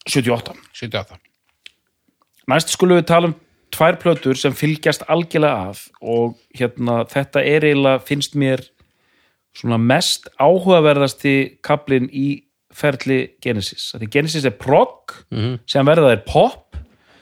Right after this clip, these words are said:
Speaker 1: en það koma tvær plötur, annars
Speaker 3: Mhm.
Speaker 1: vegar Duke, sem kom út sjö-, nei, áttatíu,
Speaker 3: Mhm.
Speaker 1: og Abacab, sem kom út áttatíu og eitt.
Speaker 3: Mhm.
Speaker 1: Og þessar plötur eru einhvern veginn gjörsamlega á milli þilja. Þetta er hvorki prog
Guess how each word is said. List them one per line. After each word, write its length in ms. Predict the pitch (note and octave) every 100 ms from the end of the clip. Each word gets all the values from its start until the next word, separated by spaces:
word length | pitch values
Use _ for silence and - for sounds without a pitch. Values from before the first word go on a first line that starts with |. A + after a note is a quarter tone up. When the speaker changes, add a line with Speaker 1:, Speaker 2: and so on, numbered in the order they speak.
| _ _ A2+
Speaker 1:
en 60 |
það 100 | B2+
koma 180 | B2 C3+
tvær 360 | - C#3+ G3+ A3
plötur, 500 | G#3 F3+ - D3+ G3+ - -
annars 260 | D3 C#3
Speaker 3:
Mhm. 60 | C3
Speaker 1:
vegar 140 | A2+ G2
Duke, 800 | B2 C3 D#3+ A#3 _ - - -
sem 160 | - B2
kom 220 | C3+ C3
út 160 | A#2+ -
sjö-, 300 | - C3+ C3 _ -
nei, 120 | B2
áttatíu, 580 | C#3+ - F3 - B3 C4 _ -
Speaker 3:
Mhm. 300 | G#2+ C3+ C#3+ _ _ - - _ C#3+
Speaker 1:
og 260 | D3 D3+ -
Abacab, 720 | F3+ F#3+ D#3+ - - G2+ -
sem 180 | - A#2+
kom 200 | C3+ B2+
út 180 | A#2 -
áttatíu 340 | C3 A2+ A2
og 80 | G#2 D#3+
eitt. 280 | - _ -
Speaker 3:
Mhm. 340 | G#2+ G#2+ B2 - _ _ _ _ _ -
Speaker 1:
Og 320 | B2+ B2 - _ - - - -
þessar 320 | - F3 F#3+
plötur 360 | - D#3+ G#3+ A#3+
eru 160 | F#3 G#3
einhvern 120 | G3
veginn 240 | F#3 D#3+
gjörsamlega 460 | - G#3 - A3 F#3
á 40 | F#3
milli 320 | A3+ - A3
þilja. 520 | - - A#3 D#3 G#2 A#2+
Þetta 100 | A#2+
er 140 | -
hvorki 380 | E3+ A#3 - G3+
prog 480 | D3+ D3+ D3+ F3+